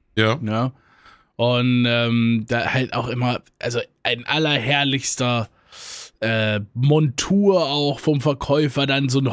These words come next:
Speaker 2: Horn gereicht bekommen. Ja, ja, ja, ja, ja, ja, ja. Das war mein Ding. Das hab ich genossen.
Speaker 1: Aber ich habe leider das hornartige Horn mir geholt, das letzte Mal, wo ich da war.
Speaker 2: Ja, ich weiß schon.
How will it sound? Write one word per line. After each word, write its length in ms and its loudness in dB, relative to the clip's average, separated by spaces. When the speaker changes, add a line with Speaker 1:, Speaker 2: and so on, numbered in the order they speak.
Speaker 2:
Horn 360 2
gereicht 800 -2
bekommen. 580 0
Ja, 160 2
ja, 160 0
ja, 160 -2
ja, 140 -2
ja, 140 -2
ja, 140 -2
ja. 200 -4
Das 400 0
war 160 0
mein 200 -2
Ding. 220 -6
Das 260 -4
hab 80 0
ich 140 -6
genossen. 220 2
Speaker 1:
Aber 120 2
ich 140 -2
habe 180 2
leider 280 2
das 280 -2
hornartige 800 0
Horn 340 0
mir 120 0
geholt, 400 -2
das 120 -12
letzte 280 -6
Mal, 180 -4
wo 100 -6
ich 100 -12
da 200 -6
war. 100 -6
Speaker 2:
Ja, 420 0
ich 140 -4
weiß 180 0
schon. 120 0